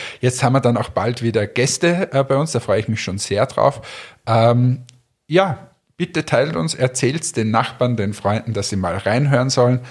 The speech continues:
Ähm, und jetzt noch zum Abschluss mein Witz. Ähm, treffen sich der Gösser-Chef, der Stiegel-Chef <laughs> und der Freistädter Bier-Chef, äh, in einem Gastgarten. Und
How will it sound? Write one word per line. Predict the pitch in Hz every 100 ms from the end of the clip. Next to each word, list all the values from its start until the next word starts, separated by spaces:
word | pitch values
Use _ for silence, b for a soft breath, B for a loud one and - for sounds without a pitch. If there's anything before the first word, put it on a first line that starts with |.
| B B B -
Ähm, | 101 107 104 104 -
und | 120
jetzt | 110 120 -
noch | 117 - - -
zum | 113
Abschluss | 110 107 - 101
mein | 104 87 95
Witz. | 156 - - - _ _ _ _ _ _ _ B B B B B -
Ähm, | 104 101 107 -
treffen | - 123 151
sich | 135 135 123 - - - - _ -
der | 90 65 - -
Gösser-Chef, | 113 - 143 139 123 120 - - - -
der | 87
Stiegel-Chef | - 123 120 123 - 101 107 - - -
<laughs> | 156 101
und | 131 123 113
der | - 104 -
Freistädter | - - 117 147 - 131 117
Bier-Chef, | - 113 117 - 113 120 - - b b b -
äh, | 113 131
in | 123
einem | 110 113 110
Gastgarten. | 98 - - 92 87 - 85 _ b b b b _
Und | 113 107 107 107 101 -